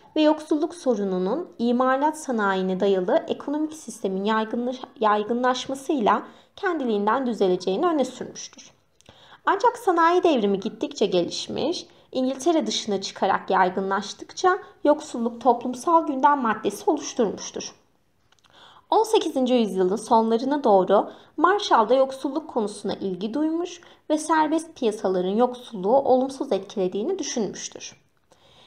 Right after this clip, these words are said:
Genel olarak baktığımızda yoksulluk konusuna başta İngiltere olmak üzere sanayileşmiş ülkelerde büyük buhran sonrası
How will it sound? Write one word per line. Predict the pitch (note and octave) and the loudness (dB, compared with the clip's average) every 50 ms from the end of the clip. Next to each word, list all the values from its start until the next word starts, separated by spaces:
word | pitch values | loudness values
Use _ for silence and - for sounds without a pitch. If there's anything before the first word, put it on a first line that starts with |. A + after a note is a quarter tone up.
| _ _ - | _ _ 2
Genel | F#4 G4+ B4 B4+ B4+ A#4+ | 4 6 8 8 8 8
olarak | G#4+ D#4+ D#4 D#4+ F4 E4+ - C#4 | 8 8 8 6 6 6 8 6
baktığımızda | C4+ C4+ C4+ - - D4 C#4 B3+ A3+ G3+ G#3 C#4+ | 6 6 4 0 -2 0 0 2 0 2 4 4
yoksulluk | D4 C#4 C4+ C4+ - - D4+ C#4+ - F#4 - | 6 6 4 2 -2 -8 -6 -4 -4 -4 -4
konusuna | - - B3+ - A#3+ - - - G3+ E3+ - A#3+ A3+ | -2 -2 -2 -2 -4 -6 0 2 4 4 4 6 6
başta | A#3 A#3 B3 A#3+ - - D4+ | 6 6 6 4 0 -4 -4
İngiltere | D4 D4 D4 C#4 C#4+ - F4 E4 D#4+ | -4 -4 -6 -6 -6 -4 -2 0 0
olmak | D#4 D#4+ D#4 D#4+ D#4+ D#4+ | 0 0 0 -2 -2 -2
üzere | C#4+ A#3 A3+ G3+ F#3 G#3+ | 0 2 2 2 2 0
sanayileşmiş | G#3+ - - A3 A3 A3 A3+ A3+ A#3 A#3+ B3+ B3 - - E4+ - - - | -4 -4 -4 -2 -2 -2 -2 -2 -4 -6 -6 -8 -8 -10 -12 -10 -8 -8
ülkelerde | C#4 C#4 - - D#4 D4+ D4+ D4+ C4 G#3 F#3+ A3 A#3+ A3+ | -8 -8 -6 -2 0 0 0 0 -2 -2 -4 -4 -4 -2
büyük | G#3+ B3+ D4 D4 - A#3 | -4 -4 -4 -4 -4 -6
buhran | A3+ - - G3 F#3 F#3+ | -6 -4 -4 -4 -4 -4
sonrası | - - B3 A#3+ A3+ G3 F3 - - - D#4+ F4 | -4 -2 0 0 0 -2 -4 -6 -4 -2 -2 -2